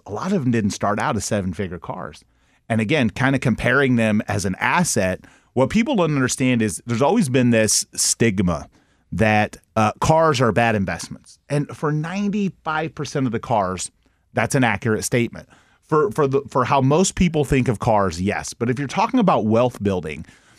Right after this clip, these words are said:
there are a lot of cars that are very safe plays that you can enjoy and either make money on or, or drive for free or lose very little on. There's a lot of courses out there. There's a lot of guys that teach courses. I've seen 'em all.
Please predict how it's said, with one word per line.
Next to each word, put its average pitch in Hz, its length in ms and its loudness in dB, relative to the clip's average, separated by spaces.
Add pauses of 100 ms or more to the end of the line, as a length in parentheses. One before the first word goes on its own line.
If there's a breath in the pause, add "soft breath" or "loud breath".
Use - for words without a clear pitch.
(160 soft breath)
there 143 340 4
are 127 460 4
a 107 60 2
lot 131 320 2
of 131 140 0
cars 90 320 0
that 98 100 -2
are 98 120 2
very 143 420 2
safe 123 400 0
plays 101 320 0
that 104 100 0
you 104 140 0
can 143 160 0
enjoy 120 680 2
and 98 140 0
either 101 240 0
make 135 260 0
money 190 240 0
on 180 300 0
or, 101 320 -4
or 104 240 0
drive 120 400 2
for 160 100 0
free 143 300 2
or 110 100 4
lose 139 260 2
very 131 240 4
little 151 280 2
on. 101 260 2 (420 loud breath)
There's 147 140 0
a 175 60 2
lot 240 140 4
of 226 60 0
courses 139 380 -2
out 131 220 2
there. 135 180 4
There's 120 160 -2
a 120 40 -4
lot 135 140 0
of 139 80 -2
guys 123 300 0
that 117 140 -6
teach 131 240 -6
courses. 123 460 -2
I've 107 160 -2
seen 143 260 -2
'em 135 100 2
all. 120 360 2